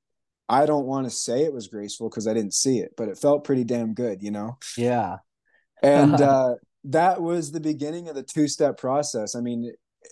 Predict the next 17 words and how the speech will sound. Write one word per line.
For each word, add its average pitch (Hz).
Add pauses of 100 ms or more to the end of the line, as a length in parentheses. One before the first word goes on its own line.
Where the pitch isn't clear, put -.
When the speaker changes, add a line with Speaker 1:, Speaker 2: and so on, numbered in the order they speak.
(120)
Speaker 1:
y-, 151 (160)
I 139
say 180
it 160
all 131
the 117
time, 101
so 107
you're 117
gonna 123
hear 117
it - (460)
this, - (580)
from 139
me 104
as 107
we 110